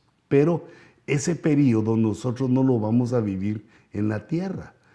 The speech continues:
Las promesas abundantes de nuestro Señor Jesucristo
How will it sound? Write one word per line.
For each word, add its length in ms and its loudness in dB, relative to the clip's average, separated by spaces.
Las 260 -4
promesas 840 -2
abundantes 1080 -4
de 120 -2
nuestro 300 -4
Señor 380 -4
Jesucristo 880 -6